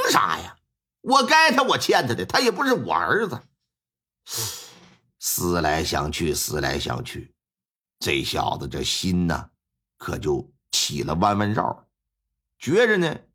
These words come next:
我不能让你活，我要是让你长大了，有一天肯定得跟我们两口子争夺家产，我不能允许这样的事情发生啊！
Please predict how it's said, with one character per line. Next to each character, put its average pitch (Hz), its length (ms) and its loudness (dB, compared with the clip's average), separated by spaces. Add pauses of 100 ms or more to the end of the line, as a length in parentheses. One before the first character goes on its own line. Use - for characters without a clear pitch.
(160)
我 87 200 -4
不 143 280 -2
能 143 220 2
让 123 260 2
你 101 160 2
活， 165 640 -2 (920)
我 165 220 2
要 226 220 4
是 196 160 -2
让 196 280 2
你 202 240 0
长 78 280 -2
大 - 280 -4
了， - 140 -20 (160)
有 87 280 -2
一 160 140 0
天 165 300 0
肯 107 300 0
定 170 360 0
得 80 140 -6
跟 143 260 0
我 73 120 0
们 110 300 0
两 131 280 0
口 85 280 -2
子 104 80 0
争 160 240 -4
夺 165 140 0
家 - 300 0
产， - 180 -10 (320)
我 - 300 2
不 311 200 4
能 269 240 4
允 208 100 4
许 147 140 0
这 151 100 2
样 147 140 4
的 139 80 2
事 135 180 0
情 110 140 0
发 98 160 6
生 85 180 -12 (540)
啊！ 180 400 2